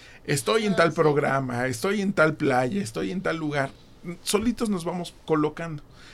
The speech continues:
Speaker 1: Entonces eso no es, no debería ser, ser un gran problema para la autoridad. El problema es cuando pedimos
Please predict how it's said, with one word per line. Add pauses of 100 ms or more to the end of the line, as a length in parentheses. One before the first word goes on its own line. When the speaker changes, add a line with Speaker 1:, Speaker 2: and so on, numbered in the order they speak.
(140)
Speaker 1:
Entonces
eso
no
es,
no
debería
ser,
ser
un
gran
problema
para
la
autoridad. (760)
El
problema
es
cuando
pedimos